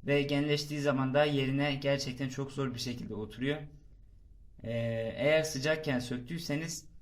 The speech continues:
bunu bir zirai ilaç yardımıyla yapıştırarak giderebilirsiniz. E, yerine oturtturabilirsiniz.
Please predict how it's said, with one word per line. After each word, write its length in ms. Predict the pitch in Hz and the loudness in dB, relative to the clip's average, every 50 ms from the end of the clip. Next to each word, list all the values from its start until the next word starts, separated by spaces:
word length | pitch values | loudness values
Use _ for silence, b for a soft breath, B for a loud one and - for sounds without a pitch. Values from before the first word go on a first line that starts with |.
| - - - - - - - - - - - - - - - - - - - - | -20 -20 -20 -20 -20 -20 -20 -20 -20 -20 -20 -20 -20 -20 -20 -20 -20 -16 -8 -4
bunu 240 | 143 160 160 147 147 | -2 -2 0 0 0
bir 380 | 160 156 147 131 - - - | 0 0 0 -2 -4 -6 -8
zirai 360 | 120 127 143 147 156 156 156 156 | -4 0 4 6 8 8 6 6
ilaç 440 | 151 151 160 160 160 - - - - 131 | 4 2 0 0 -2 -4 -6 -8 -6 -2
yardımıyla 840 | 131 135 135 131 127 143 143 143 135 127 139 143 156 147 - - - - - - - | 0 0 2 2 2 2 2 2 4 4 4 2 2 0 -4 -10 -14 -16 -18 -10 -6
yapıştırarak 840 | 120 135 135 - - - - 135 139 143 135 135 147 147 - - - - - - - - | -4 -4 -2 -4 -6 -8 -4 0 2 4 4 4 2 0 -2 -6 -12 -14 -16 -18 -12 -6
giderebilirsiniz. 1000 | - 139 127 131 127 127 127 131 139 156 147 147 - 151 160 170 165 - - - - - - - - - - - - - - - | -4 -2 0 2 2 2 2 2 2 2 2 0 0 -2 -4 -4 -4 -6 -8 -12 -18 -20 -20 -20 -20 -20 -20 -20 -20 -20 -18 -10
E, 100 | - 113 | -6 -4
yerine 380 | 117 120 123 127 131 127 127 127 | -2 2 2 2 4 4 2 2
oturtturabilirsiniz. 1120 | 123 120 - - - - 127 127 123 120 127 139 156 147 - - 165 165 165 - - - | 2 0 -4 -8 -10 -6 -4 -2 -2 -2 -2 -2 -4 -4 -4 -4 -6 -6 -6 -8 -10 -12